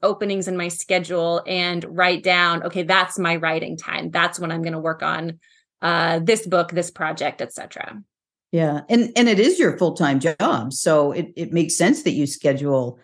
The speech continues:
Speaker 2: times for that. And, and people that it isn't their full-time job or even their part-time job,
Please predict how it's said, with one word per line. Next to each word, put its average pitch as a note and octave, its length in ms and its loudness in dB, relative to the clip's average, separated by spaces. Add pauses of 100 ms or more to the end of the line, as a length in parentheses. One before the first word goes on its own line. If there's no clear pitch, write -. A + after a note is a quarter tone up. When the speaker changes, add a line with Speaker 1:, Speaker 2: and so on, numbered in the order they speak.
(260)
Speaker 2:
times C#3+ 380 4
for D3+ 140 -2
that. C3 360 0
And, E3+ 360 0
and E3+ 400 2
people A3 300 2
that E3 200 2
it - 260 -6
isn't F#4+ 300 2
their D#3 160 2
full-time C#3 540 -2
job C#3 280 0
or C#3+ 100 -4
even E3 260 -2
their C3+ 100 0
part-time G#3+ 560 0
job, B2+ 420 0